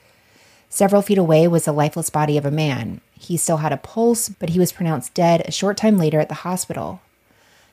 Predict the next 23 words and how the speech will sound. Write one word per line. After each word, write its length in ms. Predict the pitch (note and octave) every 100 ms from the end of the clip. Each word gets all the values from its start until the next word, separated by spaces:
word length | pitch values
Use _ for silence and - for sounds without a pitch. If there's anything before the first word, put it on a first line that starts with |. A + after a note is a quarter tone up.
| _
Donna 220 | F#3+ F#3
was 160 | G3 F3
rushed 180 | D#3+ -
to 60 |
the 80 | F3
hospital 520 | D3+ F3 F3 - G#3
as 140 | G#3 G3
well, 320 | D#3+ D#3 D3+
and 160 | D#3 D#3+
doctors 320 | D3+ - E3
performed 480 | E3+ - D#3 D3+ -
life-saving 640 | E3+ F3 G#3 G#3+ G3 E3+ E3
treatment, 560 | - D#3 D3+ D3 C#3+ - _
but 120 | D#3+
unfortunately, 920 | E3 D#3+ - G#3+ - G#3 - G3 F#3 F#3
after 240 | D3+ D3 D3+
forty 380 | - F#3+ G3+ F#3+
minutes, 420 | E3+ D#3 D#3 -
she 320 | - - D#3+ D#3
was 240 | E3+ D#3+
also 340 | - G3+ G#3+
pronounced 480 | G3 - D3 C#3+ -
dead. 320 | C#3+ C#3 C#3